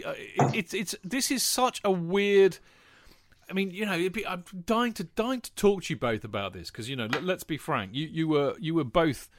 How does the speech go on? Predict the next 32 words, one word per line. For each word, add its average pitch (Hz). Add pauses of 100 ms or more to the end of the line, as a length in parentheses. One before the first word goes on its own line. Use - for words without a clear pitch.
(360)
going 135
a 139
lot 156
more 147
than 131
I 131
was, 104
and 113
probably 139
had 123
your 123
fingers 127
far 139
more 131
closely 123
to -
the 107
pulse. 98 (720)
But 165
I, 208
I 233
think 98
that 127
this 170
is 143
such -
a 131
weird 139
period 127
of 110
Chelsea's 120
history. 98